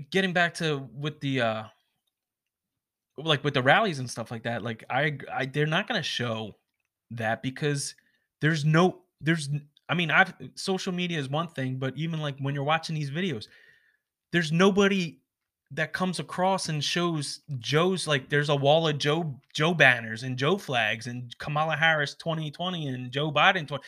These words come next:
There's never any of those people at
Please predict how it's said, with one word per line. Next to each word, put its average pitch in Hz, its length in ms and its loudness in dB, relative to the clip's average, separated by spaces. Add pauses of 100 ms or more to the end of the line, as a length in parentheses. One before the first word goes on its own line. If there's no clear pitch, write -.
(380)
There's 170 240 2
never 165 560 4
any 175 280 -2
of 165 80 -2
those 165 220 -2
people - 380 -4 (520)
at 156 180 6